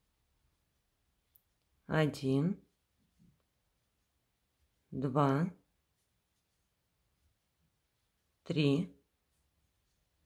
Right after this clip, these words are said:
четыре, пятнадцать, шестнадцать. Четыре прибавки подряд.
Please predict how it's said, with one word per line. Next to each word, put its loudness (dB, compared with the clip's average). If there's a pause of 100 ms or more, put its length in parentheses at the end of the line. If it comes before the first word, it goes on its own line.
(1500)
четыре, 0 (1000)
пятнадцать, -2 (2250)
шестнадцать. -2 (920)
Четыре 6
прибавки 2
подряд. -6